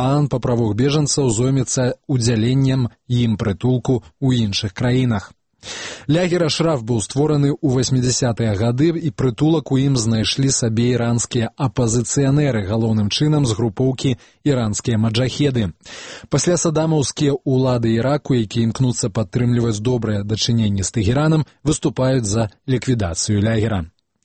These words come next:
Цэнтр выбаркам самаабвешчанай Прыднястроўскай Малдаўскай Рэспублікі сёння афіцыйна абвясціў аб абранні прэзідэнтам былога спікера парламента Яўгенія Шаўчука.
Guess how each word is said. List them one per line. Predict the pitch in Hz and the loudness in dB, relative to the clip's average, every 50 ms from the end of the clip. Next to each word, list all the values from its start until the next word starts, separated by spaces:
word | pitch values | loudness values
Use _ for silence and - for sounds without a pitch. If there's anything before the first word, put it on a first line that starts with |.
| - - - - - - - - - - | -16 -16 -14 -14 -14 -14 -16 -18 -14 -4
Цэнтр | - - 190 208 214 202 | 0 0 2 2 2 2
выбаркам | 180 185 170 180 170 - 185 180 175 - | 2 2 2 0 0 0 0 0 0 2
самаабвешчанай | - 175 160 156 147 139 160 156 - - 160 151 143 120 | 2 2 2 2 2 2 0 0 2 0 0 0 0 0
Прыднястроўскай | 143 139 131 139 135 - - 147 147 147 - - - 135 127 | 0 0 0 0 0 0 0 0 0 0 -2 -2 -2 0 0
Малдаўскай | 127 123 123 127 127 120 - - 143 | 0 0 0 0 0 -2 -2 -2 0
Рэспублікі | 123 120 107 - - 165 175 170 170 156 - 170 143 | 0 0 0 0 0 0 2 2 2 0 0 -2 -2
сёння | - - 165 160 151 139 135 131 | 0 0 0 2 2 2 2 0
афіцыйна | - - 123 - - 165 165 160 151 143 | 0 -2 -4 -2 0 0 2 2 2 0
абвясціў | 123 123 131 117 - - - 156 151 | 0 0 -2 -2 -2 0 2 2 2
аб | 139 127 | 2 0
абранні | 127 117 117 127 127 135 131 123 | 0 0 0 0 2 2 0 0
прэзідэнтам | 110 123 127 120 104 123 127 123 131 135 131 - - 143 143 139 | 0 0 -2 0 0 0 0 0 2 0 0 0 0 0 0 0
былога | 127 127 123 117 123 143 143 113 120 123 | 0 0 2 2 2 2 2 0 -2 -2
спікера | - - - 139 123 107 127 117 110 104 | -4 -2 -2 -2 -2 0 0 -2 -2 -2
парламента | - 110 107 110 117 131 143 147 143 131 - 147 127 - - _ - | -2 0 0 0 2 2 2 2 2 0 0 -2 -2 -4 -6 _ -2
Яўгенія | 135 139 131 123 104 110 120 120 120 120 120 113 - | 0 0 0 0 0 0 0 0 2 0 0 0 0
Шаўчука. | - 113 107 - - 131 - - 139 131 107 85 | 0 -2 -2 -2 -2 -2 -2 -2 -2 -2 -2 -4